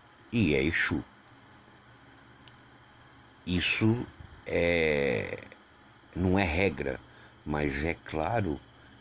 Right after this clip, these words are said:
que isso depende de aprendizado, depende de fundamento, depende sim de conhecimento e como você trata a religião. "Ah, Pai Jordão, então você tá fazendo uma umbanda híbrida.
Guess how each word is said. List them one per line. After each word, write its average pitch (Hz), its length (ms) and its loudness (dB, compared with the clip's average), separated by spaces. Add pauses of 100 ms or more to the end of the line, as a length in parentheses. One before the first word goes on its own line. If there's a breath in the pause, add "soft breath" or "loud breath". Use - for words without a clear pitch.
que - 120 -8 (120)
isso 85 180 -2
depende 80 440 -2
de 90 100 0
aprendizado, 71 920 -2 (340 loud breath)
depende 65 420 -8
de 60 120 -8
fundamento, 73 920 0 (360 loud breath)
depende 71 480 -6
sim - 320 2
de 80 120 -4
conhecimento 73 920 -4
e 101 100 0
como 76 280 -4
você 76 320 -2
trata 73 420 -4
a 73 40 -6
religião. 80 540 -2 (1400 loud breath)
"Ah, 120 460 0 (100)
Pai 80 160 0
Jordão, 69 340 0
então 65 260 -6
você - 120 -6
tá 107 120 -4
fazendo 95 340 -2
uma 92 120 2
umbanda 82 880 2 (380 loud breath)
híbrida. 64 680 0